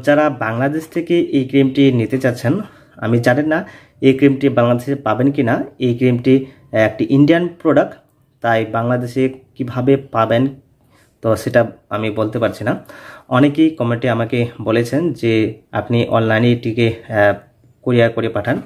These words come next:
এছাড়া বাংলাদেশ থেকে অনেকে অনেক প্রকার, আহ, কমেন্ট করেছেন। তো এই ক্রিমটি বছরে কোন কোন সিজনে ব্যবহার করতে পারেন?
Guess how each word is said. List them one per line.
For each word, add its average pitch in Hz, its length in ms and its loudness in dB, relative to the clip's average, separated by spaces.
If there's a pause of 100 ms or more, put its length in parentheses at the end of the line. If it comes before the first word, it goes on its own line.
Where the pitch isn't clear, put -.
(100)
এছাড়া 165 520 2
বাংলাদেশ 120 380 0
থেকে 139 200 0
অনেকে 143 380 0
অনেক 120 260 0
প্রকার, 123 260 -2
আহ, 110 520 -2
কমেন্ট 117 260 0
করেছেন। 113 340 0 (540)
তো 160 320 4 (280)
এই 156 200 0
ক্রিমটি 165 560 -2 (260)
বছরে 131 340 2
কোন 156 280 0
কোন 160 140 2
সিজনে 131 420 2
ব্যবহার 113 380 0
করতে 113 320 -4
পারেন? 117 280 -2